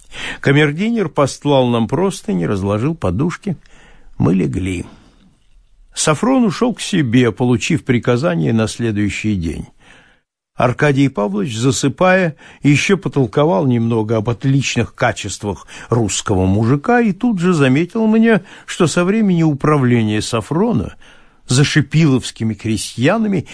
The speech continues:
не водится ни гроша недоимки. Сторож заколотил в доску. Ребенок, видно, еще не успевший проникнуться чувством должного самоотвержения, запищал где-то в избе.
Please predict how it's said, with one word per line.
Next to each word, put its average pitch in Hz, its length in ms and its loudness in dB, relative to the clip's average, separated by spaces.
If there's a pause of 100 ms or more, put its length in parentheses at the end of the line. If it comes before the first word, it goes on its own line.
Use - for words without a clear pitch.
(120)
не 156 140 8
водится 185 580 2
ни 151 260 2
гроша 156 680 -2
недоимки. 92 920 -8 (1400)
Сторож 175 520 2
заколотил 143 800 0
в 117 140 -2
доску. 101 720 0 (720)
Ребенок, 135 640 2
видно, 117 260 0
еще 117 300 0
не 120 140 4
успевший 117 640 0
проникнуться 117 840 -2
чувством 95 680 -2 (260)
должного 101 680 0
самоотвержения, 101 1080 0 (600)
запищал 123 800 0
где-то 107 380 -6
в 107 120 -4
избе. 80 440 -6